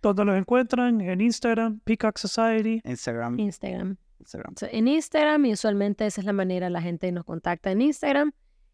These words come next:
Speaker 3: y ya luego yo paso mi contacto personal y paso a hablar en WhatsApp,
Speaker 1: Ok.
Speaker 3: explicar,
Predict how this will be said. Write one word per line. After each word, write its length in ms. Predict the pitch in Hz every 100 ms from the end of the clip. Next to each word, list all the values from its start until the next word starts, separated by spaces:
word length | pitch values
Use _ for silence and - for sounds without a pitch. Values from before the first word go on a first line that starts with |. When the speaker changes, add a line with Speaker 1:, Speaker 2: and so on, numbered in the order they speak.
| _
Speaker 3:
y 160 | - 202
ya 180 | 190 185
luego 320 | 185 185 190
yo 280 | 185 185 180
paso 440 | - 175 - 185
mi 140 | 180
contacto 760 | 170 175 160 165 - 180 170 160 - _
personal 680 | 180 170 175 202 262 339 - _
y 260 | - 196 180
paso 360 | - 175 175
a 60 | 185
hablar 240 | 170 170
en 120 | 165 165
WhatsApp, 420 | - - 226 214 _ _ _ _ -
Speaker 1:
Ok. 100 | -
Speaker 3:
explicar, 720 | 160 - 185 - 190 180 170